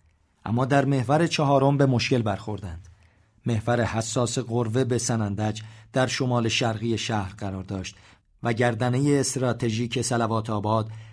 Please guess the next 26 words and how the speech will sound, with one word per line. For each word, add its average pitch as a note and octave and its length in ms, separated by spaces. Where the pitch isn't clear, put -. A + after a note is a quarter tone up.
در B2 140
ده A2 300
کیلومتری A#2+ 640
آن A2 220
بود G#2 240
و A#2 180
دشمن C3+ 600
از B2+ 180
آنجا A#2 320
به A2+ 160
تمام C3 520
جاده A#2+ 380
تسلط G2+ 600
داشت. - 400
خبر A#2+ 240
رسید C#3 420
تیپ - 300
سه B2 200
از A#2 300
لشکر A#2 380
شانزده A2+ 540
زرهی A2 500
قزوین G#2+ 500
به B2 100
منطقه A2+ 440
آمده A2+ 520